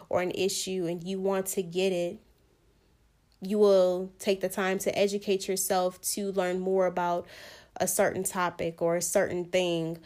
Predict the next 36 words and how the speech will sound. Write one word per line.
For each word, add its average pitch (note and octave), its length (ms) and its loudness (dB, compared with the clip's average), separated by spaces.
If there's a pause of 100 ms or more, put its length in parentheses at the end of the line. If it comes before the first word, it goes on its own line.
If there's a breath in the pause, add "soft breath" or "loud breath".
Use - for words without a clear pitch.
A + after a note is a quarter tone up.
(300 loud breath)
whatever F#3 280 2
the F3+ 80 -2
case F3 340 -4
may E3+ 160 -2
be. F3 360 -8 (800)
That's G#3 180 4
not A#3+ 160 4
to A3+ 80 -6
say A3+ 140 4
that G#3+ 120 6
everyone G#3 340 4
chooses A3+ 400 -2
that F#3 180 0
route, E3+ 260 2
but, F#3 140 0
you A#3 120 -2
know, G#3+ 380 2
that's G3 240 2
just G3 180 -2
me F#3 200 0
talking E3+ 340 -6
about D#3+ 240 -4
different E3 300 -6
ways D#3+ 240 -4
that E3+ 120 -4
I E3+ 60 -6
feel - 200 -6
that F#3+ 180 -8
people - 240 -10
try F3+ 160 -8
to - 120 -6
understand - 500 -8
things F#3+ 220 -8
better. A2 320 -4 (460 loud breath)
Um, F#3 560 2 (1700)
but G3 540 4